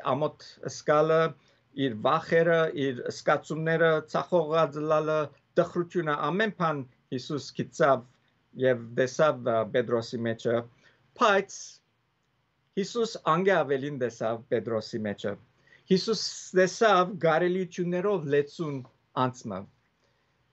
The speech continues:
Ամենքս ալ սիրելիներ, գարելիություններով լեցուն ենք Աստուծո համար, եթե ամբողջովին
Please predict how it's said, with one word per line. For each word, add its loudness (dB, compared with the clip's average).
Ամենքս 0
ալ 4
սիրելիներ, 0
գարելիություններով 0
լեցուն -2
ենք -8
Աստուծո 0
համար, -4
եթե 2
ամբողջովին -4